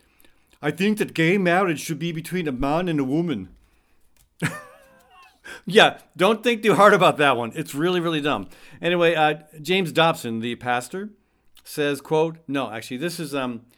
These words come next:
he's being challenged by this quote from Deuteronomy, which he is always citing as part of the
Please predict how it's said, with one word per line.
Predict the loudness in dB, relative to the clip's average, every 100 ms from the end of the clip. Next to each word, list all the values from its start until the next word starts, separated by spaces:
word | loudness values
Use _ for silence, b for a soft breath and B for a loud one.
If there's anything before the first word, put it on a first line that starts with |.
| b b b
he's | -10 -4
being | -2 -2
challenged | -2 0 2 0 0
by | 0 0
this | -2 -6
quote | -8 -2 0 0 -4
from | -6 -6
Deuteronomy, | -2 -2 0 2 0 -2 -6
which | -6 -6
he | -4
is | -2
always | 0 0 -2 -6
citing | -4 -4 -4 -6 -8 -12 B B B B B _ _ _
as | -8 -6 -8 _ _ _ _ -4
part | -2 -2
of | -4
the | -6 -6 -10